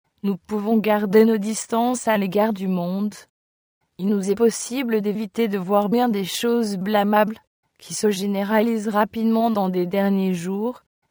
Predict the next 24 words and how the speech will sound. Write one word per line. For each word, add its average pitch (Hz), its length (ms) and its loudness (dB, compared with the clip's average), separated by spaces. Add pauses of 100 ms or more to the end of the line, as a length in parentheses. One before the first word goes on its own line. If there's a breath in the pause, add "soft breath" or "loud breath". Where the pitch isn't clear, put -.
(120)
et 226 280 2
d'entendre 226 680 -2
une 226 180 4
bonne 220 280 2
partie 220 480 -2
de 196 160 -6
ce - 180 -8
que 190 180 -4
l'on 220 280 2
dit 226 240 -4
sur 233 200 -6
la 202 140 0
perversité 214 1120 -2
et 185 60 0
le 185 120 2
crime 233 560 0
qui - 160 -10
sévissent 196 480 -6
à 233 120 2
notre 226 260 -2
époque. - 840 -4 (640)
Semez 226 380 2
le 220 120 2
désordre, 226 800 2